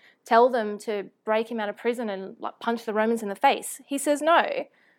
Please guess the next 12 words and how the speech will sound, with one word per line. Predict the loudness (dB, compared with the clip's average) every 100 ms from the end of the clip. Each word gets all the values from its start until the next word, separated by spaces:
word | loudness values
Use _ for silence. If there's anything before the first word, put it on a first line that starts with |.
| _
be | -2 2
ready | 2 2
for | 0
a | -2
spiritual | -2 -2 -2 -2 -8
fight. | -4 -6 -6 _ _ _ _ _ _ _ -6
Be | 2 6
ready | 6 4
for | -4
a |
spiritual | -6 -6 -6 -6
fight | -2 2 0